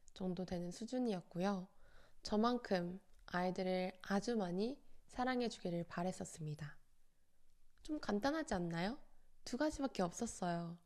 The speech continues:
헌데 이 두 가지 조건을 모두 충족하는 선생님을 찾는 게 여간 어려운 일이 아니었어요. 영어를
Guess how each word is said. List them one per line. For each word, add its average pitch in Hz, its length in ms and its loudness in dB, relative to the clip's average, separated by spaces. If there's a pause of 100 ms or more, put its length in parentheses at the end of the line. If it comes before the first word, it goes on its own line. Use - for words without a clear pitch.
(320)
헌데 254 540 8 (480)
이 233 300 6
두 208 140 -2
가지 254 280 8
조건을 185 680 2
모두 214 500 2
충족하는 269 540 0
선생님을 269 500 4
찾는 262 360 4
게 208 300 2 (440)
여간 208 420 6
어려운 208 440 4
일이 185 160 0
아니었어요. 160 800 -2 (260)
영어를 294 600 8